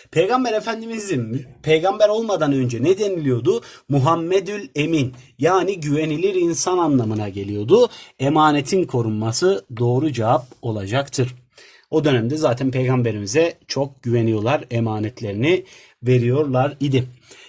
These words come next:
Yukarıdaki parçanın ana konusu aşağıdakilerden hangisi olur? Hazreti Peygamber yaşadığı toplumun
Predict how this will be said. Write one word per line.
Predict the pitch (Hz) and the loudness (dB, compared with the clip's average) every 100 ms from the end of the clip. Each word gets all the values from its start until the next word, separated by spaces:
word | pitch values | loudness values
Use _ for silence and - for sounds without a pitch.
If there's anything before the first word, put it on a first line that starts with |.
| - | -8
Yukarıdaki | 190 269 269 269 262 247 214 | 0 4 4 6 4 4 0
parçanın | 240 226 - 220 202 160 | 2 2 2 2 2 2
ana | 160 208 240 | 2 2 2
konusu | 220 180 143 143 | 2 0 0 -2
aşağıdakilerden | 131 208 214 208 208 202 226 220 | 0 2 2 2 2 2 2 2
hangisi | 208 208 170 165 214 | 2 2 2 0 2
olur? | 175 120 - _ - - - | 2 0 -6 _ -20 -20 -6
Hazreti | - 202 262 262 | 2 2 2 -2
Peygamber | 233 226 196 151 123 113 | 2 4 4 4 2 0
yaşadığı | 160 185 220 247 247 | 0 0 -2 -2 -2
toplumun | 220 196 175 202 | -2 0 0 -2